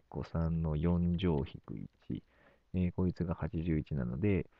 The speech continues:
えー、二分の一かける八十で四十ですね。ということで、Bの十三から、Bの、えー、三十九までは三です。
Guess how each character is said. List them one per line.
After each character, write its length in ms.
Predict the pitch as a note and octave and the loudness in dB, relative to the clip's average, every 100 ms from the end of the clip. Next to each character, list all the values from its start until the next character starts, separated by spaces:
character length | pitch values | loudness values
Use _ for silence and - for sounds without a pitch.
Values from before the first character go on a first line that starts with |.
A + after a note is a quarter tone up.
| - _ _ _ _ - | -20 _ _ _ _ -4
え 80 | |
ー、 220 | F2 C#2+ C2+ | 0 0 0
二 180 | D#2 | 0
分 240 | D#2 D#2+ D#2+ | 2 2 2
の 160 | D#2 | 0
一 260 | C#2+ C#2+ C#2 | 0 -2 -8
か 140 | - - | -8 -8
け 160 | - | -6
る 140 | A1+ - | -6 -6
八 160 | - - G2+ | -8 -10 -8
十 300 | G2+ E3 - | -4 -2 -2
で 120 | - | -2
四 220 | A#2+ B2+ | 0 0
十 140 | - - | -2 -8
で 40 | _ _ | _ _
す 60 | - | -8
ね。 120 | C#3+ _ _ _ _ _ _ _ _ _ _ _ _ _ _ _ _ _ _ _ _ _ _ _ _ _ _ _ - | -8 _ _ _ _ _ _ _ _ _ _ _ _ _ _ _ _ _ _ _ _ _ _ _ _ _ _ _ -4
と 80 | C#3+ | -2
い 40 | |
う 40 | |
こ 60 | C#3 | -2
と 60 | C#3 | 0
で、 0 | |
B 220 | D#3+ D3 | 2 2
の 140 | F2+ | 2
十 320 | D#2 F2 F2 E2+ | 2 4 4 2
三 440 | - F2 E2+ E2 | 2 2 2 -2
か 180 | - F2+ | -2 0
ら、 320 | A2+ G2 - _ _ _ _ _ _ _ _ _ _ _ _ _ _ - | 2 0 -2 _ _ _ _ _ _ _ _ _ _ _ _ _ _ -4
B 260 | B2 A2+ F2 | -2 0 2
の、 260 | G2+ G2 - | 2 2 -2
え 260 | - E2 D2 | -2 0 0
ー、 60 | - | 0
三 240 | B2 A2+ | -2 0
十 220 | E2 B1+ - | -2 -2 -4
九 220 | - D#2 A#1 | -2 0 0
ま 120 | A1+ | -2
で 140 | C#2+ | -2
は 220 | F2+ A2+ - - | 0 -2 -4 -8
三 280 | - D2+ - | 0 0 0
で 100 | |
す。 40 | - | -8